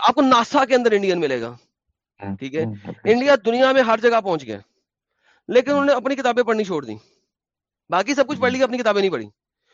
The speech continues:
Speaker 1: جیسے ہی وہ یہ
Speaker 2: ہوں۔
Speaker 1: ہوا، آپ کے پاس ناستک ہندو انکریز کر گیا بہت زیادہ۔
Speaker 2: ہوں۔
Speaker 1: ٹھیک ہے، ایتھیسٹ ہندو انکریز کر گیا، مگر at the same time آپ کے پاس مسلمانوں نے بہت سارے لوگوں کو اسلام میں بھی قبول کروایا۔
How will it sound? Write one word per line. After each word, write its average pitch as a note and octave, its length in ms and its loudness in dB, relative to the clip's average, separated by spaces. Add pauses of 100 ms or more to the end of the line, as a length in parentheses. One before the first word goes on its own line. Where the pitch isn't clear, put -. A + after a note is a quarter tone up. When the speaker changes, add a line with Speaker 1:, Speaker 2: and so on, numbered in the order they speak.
(340)
Speaker 1:
جیسے A3+ 400 2
ہی D4 60 0
وہ D4 160 0
یہ C#4 60 -2
Speaker 2:
ہوں۔ C4+ 80 -2
Speaker 1:
ہوا، G3 260 0 (140)
آپ A3 220 2
کے A#3+ 100 0
پاس A#3 240 0
ناستک G3+ 680 -2 (680)
ہندو G#3 440 -4 (300)
انکریز G3+ 420 -6
کر C#3 120 -6
گیا A#2 140 -6
بہت B2 80 -8
زیادہ۔ B2 140 -8
Speaker 2:
ہوں۔ - 1600 -20
Speaker 1:
ٹھیک B2 160 -6
ہے، D#3 80 -2 (280)
ایتھیسٹ F#3+ 380 -2
ہندو F3 280 -4 (200)
انکریز F#3 380 -8
کر A#2 120 -8
گیا، G#2+ 180 -10 (960)
مگر A3 240 4
at B3 100 2
the A#3+ 260 2
same C4 260 4
time A3 200 2 (220)
آپ G3+ 180 2
کے G#3+ 80 -12
پاس A3+ 140 -2
مسلمانوں G#3+ 540 0
نے G3 240 0 (320)
بہت A3+ 240 2
سارے A3 160 0
لوگوں G#3 240 0
کو G3+ 80 -2
اسلام F3+ 320 -2
میں F3+ 80 -4
بھی F#3 100 -8
قبول E3+ 240 -10
کروایا۔ D#3 340 -4